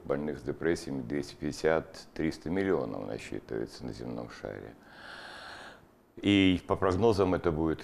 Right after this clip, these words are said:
увеличиваться. Это вот как раз если говорить о стрессогенности нашего общества и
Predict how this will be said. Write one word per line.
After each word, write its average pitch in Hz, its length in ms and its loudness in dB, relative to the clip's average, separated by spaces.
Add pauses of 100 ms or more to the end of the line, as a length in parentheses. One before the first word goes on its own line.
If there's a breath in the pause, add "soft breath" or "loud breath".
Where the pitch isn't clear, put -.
(140)
увеличиваться. 71 920 -2 (280 loud breath)
Это 71 200 -4
вот 76 120 -4
как 90 180 0
раз 82 200 0
если 71 200 -6
говорить 73 340 -2
о - 80 -2
стрессогенности 71 920 -4
нашего 64 340 -4
общества - 560 -4
и 58 500 -4